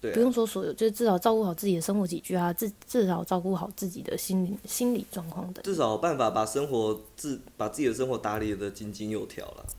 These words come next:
Speaker 2: 对，然后还有最重要的是，我觉得独立的人通常不惧怕困难跟挑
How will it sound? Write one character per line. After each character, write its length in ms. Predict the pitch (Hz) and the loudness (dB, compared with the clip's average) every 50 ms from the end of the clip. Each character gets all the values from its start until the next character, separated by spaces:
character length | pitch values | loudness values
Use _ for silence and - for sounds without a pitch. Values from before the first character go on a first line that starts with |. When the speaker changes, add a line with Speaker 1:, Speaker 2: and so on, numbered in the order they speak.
| - - - - - - - - - - - - | -14 -20 -20 -20 -20 -20 -20 -20 -20 -20 -16 -6
Speaker 2:
对， 240 | - 226 - - - - - | -4 -4 -4 -4 -6 -4 0
然 140 | 208 202 | 2 2
后 40 | 202 | 4
还 100 | 208 233 | 4 4
有 60 | 226 | 2
最 160 | 202 - 226 202 | 4 2 2 2
重 160 | 196 214 202 | 4 4 4
要 100 | 190 180 | 4 2
的 60 | 170 | 2
是， 120 | - - | 2 2
我 120 | 220 180 170 | 2 0 0
觉 180 | - 180 185 190 202 | 0 0 0 0 -2
得 60 | - - - - - - - - | -4 -8 -16 -20 -20 -20 -2 2
独 200 | 233 202 202 240 | 2 2 4 4
立 140 | 294 285 | 2 2
的 120 | 214 190 170 | 4 2 2
人 220 | 160 160 156 160 165 | 2 0 -2 -2 -2
通 260 | - 202 190 190 190 | 0 2 2 2 2
常 420 | 190 - 185 190 202 226 247 247 - - - - - - - - - - - - - | 0 -2 -4 -6 -6 -10 -12 -14 -14 -16 -20 -20 -20 -20 -20 -20 -20 -20 -20 -16 -2
不 120 | - 190 | 0 0
惧 240 | 175 - - 202 185 | 0 2 0 -2 -2
怕 240 | 170 - 185 170 165 | 0 0 -2 -2 -2
困 220 | - - - 165 143 - - | -2 -2 -4 -4 -4 -6 -10
难 260 | 247 247 247 247 247 240 - - - - - - - - - - - - - - - - - _ - - - | -12 -12 -12 -12 -14 -16 -18 -20 -20 -20 -20 -20 -20 -20 -20 -20 -20 -20 -20 -20 -20 -20 -20 _ -20 -20 -8
跟 180 | - - 175 180 | -6 -4 -4 -2
挑 180 | 170 175 170 | -4 -4 -6